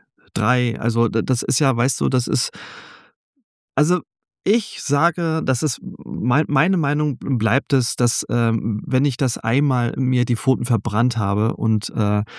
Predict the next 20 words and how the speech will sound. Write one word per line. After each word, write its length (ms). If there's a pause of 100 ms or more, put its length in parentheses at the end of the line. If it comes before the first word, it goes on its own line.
(140)
da 100
lasse 340
ich 160
mir 340
nicht 260
noch 160
mal 180
irgendwo 260
sagen, 240
„Ach 180
komm, 320
äh, 140
diesen 280
Stein, 380
der 120
ist 120
bei 100
mir 160
schon 200
immer.“ 380